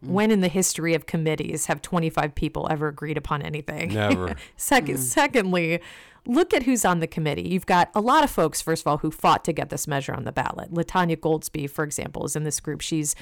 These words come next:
Speaker 2: the president and co-founder of Black Lives Matter Cleveland. She's the cousin of Tamir Rice. But then you've got Jeff Ulmer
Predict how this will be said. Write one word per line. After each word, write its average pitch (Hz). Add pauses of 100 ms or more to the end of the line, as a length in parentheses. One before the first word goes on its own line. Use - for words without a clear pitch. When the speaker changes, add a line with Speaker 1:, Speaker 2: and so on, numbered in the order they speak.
(240)
Speaker 2:
the 165
president 160
and 160
co-founder 147
of 139
Black 143
Lives 143
Matter 143
Cleveland. 180
She's 143
the 147
cousin 165
of 151
Tamir 147
Rice. 143 (340)
But 294
then 370
you've 427
got 415
Jeff 240
Ulmer 208